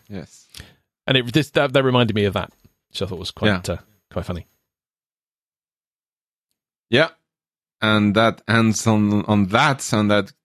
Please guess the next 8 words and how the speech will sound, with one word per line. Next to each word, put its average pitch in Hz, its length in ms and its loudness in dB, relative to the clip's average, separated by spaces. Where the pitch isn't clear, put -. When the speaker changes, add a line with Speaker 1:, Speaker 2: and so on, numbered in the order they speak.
Speaker 1:
leaves 104 260 -2
us - 220 -2
a 101 340 2
cliffhanger. 131 800 2
And, 85 320 -10
uh, - 40 -6
Speaker 2:
Yes. 123 840 2
Speaker 1:
ooh. - 40 -20